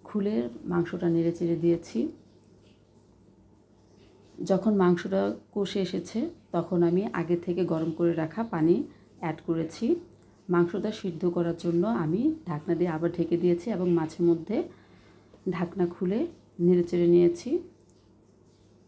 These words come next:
যখন মাংস সিদ্ধ হয়ে এসেছে, আমি চুলা থেকে নামিয়ে নিয়েছি। এটাতে ঝোল কম রাখতে হয়, তাই একেবারে কষা কষা করে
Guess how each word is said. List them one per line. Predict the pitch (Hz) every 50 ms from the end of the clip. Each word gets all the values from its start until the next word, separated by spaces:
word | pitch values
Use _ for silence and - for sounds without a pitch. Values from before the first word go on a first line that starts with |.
| _ _ _ _ _ _ _ _ _ _ _ _ _ _ _ _ _ _ _ - - _ -
যখন | 170 170 185 175 180 - 220 208
মাংস | 196 190 185 180 - 208 - -
সিদ্ধ | 214 190 175 185
হয়ে | 196 202 196 175
এসেছে, | 175 190 180 175 - 214 240 339 339 - - _ _ _ - - _ _ _ -
আমি | 170 175 170
চুলা | 170 190 185 185 175
থেকে | - 196 185 220 226
নামিয়ে | 220 190 170 165 165 170 170 170 170
নিয়েছি। | 175 170 170 - - - 226 277 349 - - - _ _ _ - _ _ _ _ _ _ _ _ _ _ _ _ _ _ _ _ _ _ - - -
এটাতে | 175 202 202 - 226
ঝোল | - - 208 202 196
কম | - - 185 185 190
রাখতে | 185 180 175 - - 180 175 180
হয়, | 180 196 254 311 - - _ _ _ _ _ _ - - -
তাই | - 185 185
একেবারে | 180 175 - 185 202 202 202 -
কষা | 190 180 - 185 175
কষা | 180 175 175 185 175 170 170 -
করে | 196 196